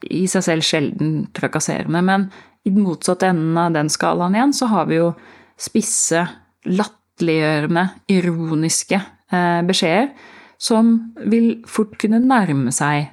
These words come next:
trakaseringsterskelen, og det er særlig hvis det skjer over tid,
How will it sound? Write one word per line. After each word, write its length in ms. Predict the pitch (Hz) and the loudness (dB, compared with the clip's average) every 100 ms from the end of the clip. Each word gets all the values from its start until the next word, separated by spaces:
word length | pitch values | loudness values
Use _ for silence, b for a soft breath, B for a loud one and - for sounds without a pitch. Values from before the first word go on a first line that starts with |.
| _ | _
trakaseringsterskelen, 1300 | 156 151 156 139 139 139 151 - - 156 - - 180 | -4 -2 -2 -2 -2 -2 -4 -6 -6 -4 -2 0 2
og 80 | 190 | 2
det 100 | 190 | 2
er 100 | 190 | 2
særlig 380 | - 196 165 165 | 2 0 2 0
hvis 160 | 175 | -2
det 100 | 175 | -4
skjer 320 | - 151 147 | -2 -2 -2
over 120 | 151 175 | -2 -4
tid, 500 | - 190 214 196 | -2 0 2 0